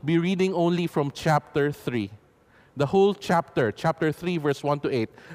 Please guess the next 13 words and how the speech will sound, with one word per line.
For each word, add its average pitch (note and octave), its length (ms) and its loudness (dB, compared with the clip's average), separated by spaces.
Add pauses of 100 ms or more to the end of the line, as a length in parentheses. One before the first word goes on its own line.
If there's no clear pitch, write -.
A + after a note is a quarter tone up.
So - 140 -2
if D#3+ 120 0
you F3+ 60 2
have F3+ 120 2
your E3 120 2
Bibles D#3+ 480 0
with D#3+ 120 0
you, E3+ 200 -2
please F3 260 -6
open E3 320 -2
them D#3+ 180 0
with D#3 220 -2
me D3 320 -2